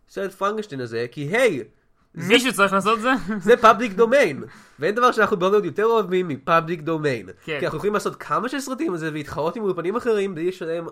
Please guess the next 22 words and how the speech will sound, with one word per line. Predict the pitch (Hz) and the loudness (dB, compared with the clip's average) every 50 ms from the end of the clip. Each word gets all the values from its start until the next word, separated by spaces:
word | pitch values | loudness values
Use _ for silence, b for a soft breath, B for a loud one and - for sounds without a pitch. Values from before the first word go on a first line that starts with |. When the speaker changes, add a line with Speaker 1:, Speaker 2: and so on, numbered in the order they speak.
| - _ _ _ | -16 _ _ _
Speaker 1:
שום | _ - - 403 392 381 381 | _ -14 -10 -8 -6 -4 -2
דבר. | 370 254 247 247 240 226 208 165 143 120 - - _ _ - | 2 2 4 4 6 4 4 2 0 -4 -8 -12 _ _ -20
Speaker 2:
זה | 165 165 196 | -18 -14 -12
מדהים. | 214 233 220 226 262 269 277 285 285 285 285 262 214 180 160 165 | -10 -8 -6 -6 -6 -6 -6 -6 -6 -6 -6 -6 -8 -10 -12 -14
Speaker 1:
שזה | - 151 151 165 | -12 -10 -10 -6
קצת | - - 247 254 254 - | -2 -2 -2 -2 -4 -6
שונה | - - 220 226 254 | -8 -4 -2 -2 0
Speaker 2:
זה | 254 | 0
Speaker 1:
מהגישה | 254 233 190 180 185 185 226 214 | 0 -2 0 0 0 2 2 2
Speaker 2:
כמעט | 208 185 175 175 - - 170 208 214 - - | 2 2 0 -4 -4 -2 -2 -2 -2 -4 0
כמו | - - 180 180 185 180 | 4 4 4 4 4 2
רעיון | 175 165 165 165 170 175 | 2 2 0 0 -2 -4
מקורי. | 175 165 - - 139 143 143 139 - - - | -6 -6 -8 -8 -8 -8 -8 -10 -12 -12 -8
Speaker 1:
כן, | - 151 151 131 - - - - | -6 -4 -4 -4 -6 -10 -16 -12
זה | 135 | -6
קצת | 170 208 208 | -6 -6 -4
שונה | 226 220 233 | -2 -2 -2
מהגישה | 226 226 190 139 147 143 - 196 170 | 0 0 -2 -2 -4 -6 -2 0 0
האחרת | 170 170 214 240 254 254 | 0 0 0 -2 -2 -2
שלנו, | 208 160 143 139 139 135 151 120 139 156 131 104 110 | -2 -4 -2 -2 -2 -4 -4 -6 -6 -6 -8 -8 -10
משחקי | 151 151 135 - - 139 170 180 175 | -12 -12 -12 -12 -10 -8 -6 -6 -6
קופסה, | - 151 131 - - 254 214 185 | -6 -8 -10 -8 -4 -2 -2 -2